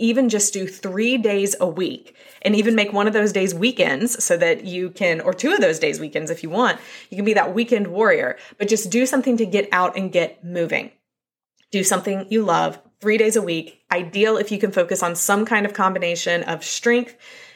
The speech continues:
cardio, and mobility or stretching. And here's my bonus tip. Even if you cannot carve out a large period of time right now, fifty minutes, to work out,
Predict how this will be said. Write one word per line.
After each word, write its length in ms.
cardio, 640
and 180
mobility 600
or 160
stretching. 640
And 100
here's 180
my 120
bonus 360
tip. 220
Even 280
if 140
you 120
cannot 580
carve 320
out 200
a 80
large 500
period 300
of 100
time 260
right 200
now, 440
fifty 300
minutes, 440
to 100
work 340
out, 400